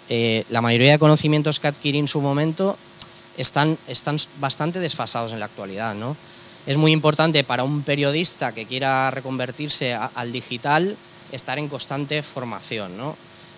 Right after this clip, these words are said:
Aquí tenemos el, el claro ejemplo de, del Ecomaster, ¿no? Porque, eh,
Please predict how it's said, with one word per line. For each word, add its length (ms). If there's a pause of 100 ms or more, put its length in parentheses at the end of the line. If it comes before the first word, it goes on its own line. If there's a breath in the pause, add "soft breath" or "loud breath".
(140)
Aquí 200
tenemos 400
el, 460
el 160
claro 200
ejemplo 500
de, 340
del 160
Ecomaster, 680
¿no? 160
Porque, 420 (720)
eh, 460